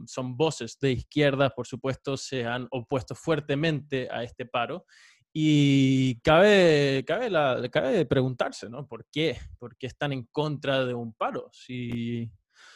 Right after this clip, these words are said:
yo soy suficientemente viejo como para recordar octubre, cuando, cuando favorecía muchísimo un paro que también tiene, tiene algunas acusaciones legítimas. O sea, yo creo que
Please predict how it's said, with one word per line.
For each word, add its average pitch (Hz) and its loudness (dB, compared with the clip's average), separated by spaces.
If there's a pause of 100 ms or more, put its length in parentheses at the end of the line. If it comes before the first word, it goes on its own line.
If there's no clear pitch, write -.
(160)
yo 117 -2
soy 160 -4
suficientemente 135 -6
viejo 131 0
como 127 -2
para 117 0
recordar 120 2
octubre, 143 0 (760)
cuando, 120 0 (160)
cuando 117 -4
favorecía 117 -2
muchísimo 139 -4
un 123 -4
paro 143 2
que 147 -4
también 123 -8
tiene, 139 -4
tiene 135 -6
algunas 127 -6
acusaciones 131 -10
legítimas. 120 -6
O 113 -10
sea, 127 0
yo 117 -4
creo 135 -2
que 120 -8